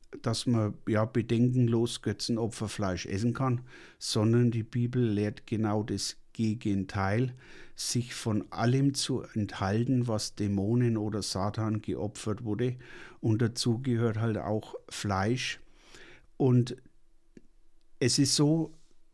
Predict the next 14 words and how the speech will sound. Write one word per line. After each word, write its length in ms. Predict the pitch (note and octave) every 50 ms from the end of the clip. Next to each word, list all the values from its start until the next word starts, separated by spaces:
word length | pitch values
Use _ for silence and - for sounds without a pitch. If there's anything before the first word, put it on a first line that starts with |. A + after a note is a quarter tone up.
| _ _ - - - -
ich 180 | - A2+ - B2+
hab's 240 | B2 B2+ - - -
gerade 320 | B2+ A#2 A2+ B2 A#2+ C3+
am 100 | B2+ C3
Anfang 380 | B2 B2+ B2 B2+ - C#3 C3 A#2+
schon 300 | - - C3 B2 B2 B2
einmal 320 | A#2+ A#2 A#2 A2+ A2 A2
erwähnt, 460 | G#2+ G2+ G#2+ G#2+ A2+ A#2+ C3 B2+ - - - - - - - - - -
wenn 160 | A2+ A2+ A#2
jemand 420 | A#2 B2 B2+ C3 B2 B2 A#2+ - - B2 A#2+ B2 - -
Götzenopferfleisch 1300 | - C3+ B2 B2 - - B2 A2+ A2 A#2+ G#2 - - A#2+ A2 - - - A2 G#2 G2+ G#2 G#2+ G2+ - - - -
isst 400 | - C#3 C#3 - - - - - _
und 240 | - A#2+ A2+ A2+ G#2+
sich 400 | - - - G#2+ - - -